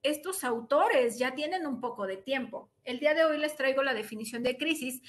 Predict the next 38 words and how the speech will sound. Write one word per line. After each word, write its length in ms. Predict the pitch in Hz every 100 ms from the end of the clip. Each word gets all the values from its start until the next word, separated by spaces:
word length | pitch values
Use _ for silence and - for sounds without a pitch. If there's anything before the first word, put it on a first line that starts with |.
| - -
de, 340 | 240 262 277 -
eh, 340 | 233 226 214 -
Lorente, 600 | 247 247 262 262 262 311 -
¿no? 280 | 240 277 -
De 120 | 247
dos 220 | 226 233
mil 240 | 254 302 294
ocho. 480 | 320 - 294 226 - _ _ -
Es 180 | 254 -
un 140 | 320
poco 280 | 302 311 277
más 280 | 285 320 311
reciente 600 | 262 - 311 427 254 233
que 140 | 214
la 140 | 208
de 120 | 196 208
Slaikio. 580 | 202 214 196 220 202 - - - -
Y 100 | 277
les 140 | 285
voy 120 | 302
a 140 | 349 349
traer 220 | 247 254
otras 320 | 269 262 269
definiciones 760 | 262 - 214 214 247 233 262 -
que 80 |
nos 180 | 220 208
van 200 | 220 233
a 20 |
ir 100 | 233
ayudando. 540 | 220 202 202 190 180 - _ - - _
Y 120 | 269
nos 180 | 285 294
menciona 540 | 302 302 330 339 370
que 180 | 339 294
crisis 680 | - 349 415 - 277 294 - - _ _
es 360 | 269 294 - - -
una 320 | 294 311 330
respuesta 1080 | 294 269 - - 285 302 - 254 247 285